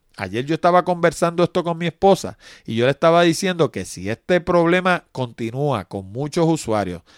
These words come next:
de sistema, eh, nueve con iPhone cinco, yo veo venir un pleito de clase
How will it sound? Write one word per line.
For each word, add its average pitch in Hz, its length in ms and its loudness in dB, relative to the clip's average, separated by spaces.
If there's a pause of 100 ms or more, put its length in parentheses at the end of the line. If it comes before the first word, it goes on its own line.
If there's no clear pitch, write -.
(140)
de - 140 -2
sistema, 135 640 -4 (180)
eh, 107 560 -4 (400)
nueve 131 600 0 (340)
con 110 220 -6
iPhone 147 340 0
cinco, 240 480 -6 (240)
yo 120 180 2
veo 160 200 6
venir 180 400 0
un 117 280 -14
pleito 117 360 0
de 143 120 0
clase 160 460 -2